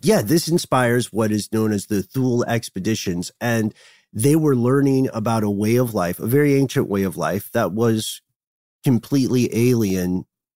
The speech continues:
in many ways to life in Europe. Uh, the people, the communities they encountered, were hunting walruses, whales, seals,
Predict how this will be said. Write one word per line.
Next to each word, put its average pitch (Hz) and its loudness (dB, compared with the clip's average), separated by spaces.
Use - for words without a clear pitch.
in 104 2
many 113 2
ways 98 -2
to 95 -4
life 95 -4
in 110 -2
Europe. 165 0
Uh, 110 0
the 113 -2
people, 175 -2
the - -4
communities 123 0
they 113 0
encountered, 107 -2
were 113 2
hunting 143 0
walruses, 110 0
whales, 117 2
seals, 113 -2